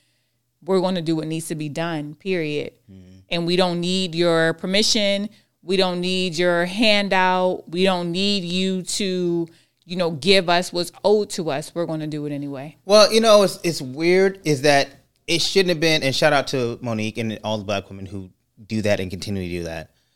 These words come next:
Speaker 2: But is it a, really a handout, or is an expect-, it's an expectation of courtesy?
Speaker 1: Well, when I say handout, that's how they saw it, right?
Speaker 2: Right.
Speaker 1: Which is why they didn't help her.
Speaker 2: Right.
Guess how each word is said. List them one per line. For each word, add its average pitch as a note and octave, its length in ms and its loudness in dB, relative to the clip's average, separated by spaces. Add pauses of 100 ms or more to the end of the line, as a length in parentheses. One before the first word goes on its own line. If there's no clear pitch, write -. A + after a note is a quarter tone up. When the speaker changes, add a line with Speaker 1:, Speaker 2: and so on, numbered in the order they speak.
(1040)
Speaker 2:
But D#3 260 0
is F3+ 160 0
it G3 80 2
a, F3+ 80 0
really G#3 260 2
a D3+ 60 6
handout, F3+ 560 2
or D3 140 4
is A#2+ 100 -2
an C3 80 -10
expect-, B2+ 420 -6
it's A#2+ 140 -4
an A#2+ 80 -6
expectation A#2+ 580 -6
of G2 80 -10
courtesy? G#2 560 -10 (300)
Speaker 1:
Well, G3 180 0
when F#3+ 180 2
I G#3+ 100 4
say G#3 260 2
handout, G3 760 0 (580)
that's G3 300 2
how F#3 140 4
they F3 180 2
saw A3+ 320 4
it, C#3 120 2
right? F3 380 0
Speaker 2:
Right. C3 240 4
Speaker 1:
Which G3+ 160 4
is G#3 100 2
why F3 260 4
they E3+ 140 4
didn't D#3 300 -2
help G4 320 -4
her. - 360 -4
Speaker 2:
Right. B2 360 0